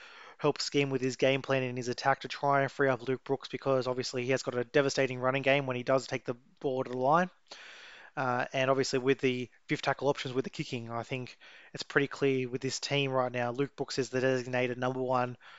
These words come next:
option with the kicking. So the teams just r-, rush it, bull rush him and, you know, try and get the charge down, put a lot of pressure,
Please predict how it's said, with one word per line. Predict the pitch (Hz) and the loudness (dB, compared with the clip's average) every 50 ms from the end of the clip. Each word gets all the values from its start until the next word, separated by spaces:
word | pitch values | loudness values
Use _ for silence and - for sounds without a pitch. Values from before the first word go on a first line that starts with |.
| - - - - - - | -20 -20 -20 -12 -6 -6
option | - - - - - 139 | -6 -4 -4 -4 -2 -2
with | 127 127 | -2 -2
the | - - | -4 -6
kicking. | - - - - 123 117 117 | -12 -12 -10 -10 -10 -8 -6
So | - - 127 123 120 123 120 | -2 0 0 0 0 -2 -4
the | 131 117 | -6 -6
teams | - - 139 139 123 | -4 -2 -4 -2 -2
just | - 131 - - | -4 -6 -6 -6
r-, | 139 - - _ _ - - 139 139 143 | -12 -14 -16 _ _ -18 -16 -14 -10 0
rush | 147 143 143 139 - - | 4 6 6 6 6 4
it, | 139 123 123 | 0 0 0
bull | 135 139 135 | -2 0 2
rush | 139 135 131 - - | 4 4 4 2 2
him | 147 143 139 | 0 2 2
and, | 135 127 123 | 2 0 0
you | 127 123 | 0 0
know, | 127 123 131 139 - - - - - - - _ - | 2 2 2 2 0 -4 -14 -20 -20 -20 -20 _ -6
try | - - 139 139 139 | 2 6 8 8 8
and | 135 131 | 8 4
get | 139 - | 0 -4
the | - | -2
charge | - - 135 131 135 135 123 | 2 4 6 8 6 6 6
down, | 135 135 135 135 131 | 4 4 4 4 2
put | - - 139 | 0 -4 0
a | 135 | 2
lot | 131 135 | 2 2
of | 131 - | 2 0
pressure, | - - 139 135 127 - 147 135 131 131 | -2 2 2 2 4 4 6 6 6 4